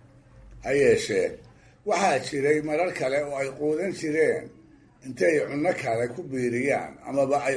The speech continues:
xoogaa biyo ah ku kordhiyaan. Aan sii qeexee,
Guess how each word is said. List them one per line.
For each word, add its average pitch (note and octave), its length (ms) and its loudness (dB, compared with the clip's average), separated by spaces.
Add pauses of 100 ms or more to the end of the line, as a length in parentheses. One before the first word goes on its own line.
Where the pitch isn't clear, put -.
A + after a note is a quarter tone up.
xoogaa C#3 440 4
biyo G#2 380 -2
ah G#2 200 -4 (480)
ku - 140 0
kordhiyaan. G#2+ 640 -2 (920)
Aan E3+ 160 0
sii A3 260 0
qeexee, G#2+ 480 0